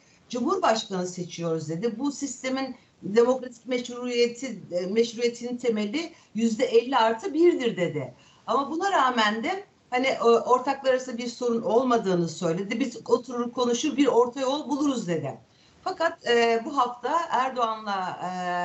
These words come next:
yapması beklenen görüşme, e, sarayın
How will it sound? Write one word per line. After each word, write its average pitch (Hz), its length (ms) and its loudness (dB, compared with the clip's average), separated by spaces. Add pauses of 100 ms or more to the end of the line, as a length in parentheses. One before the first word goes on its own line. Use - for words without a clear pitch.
yapması 214 480 -6
beklenen 196 540 -4
görüşme, 240 480 -4 (640)
e, 196 100 -4
sarayın 269 520 0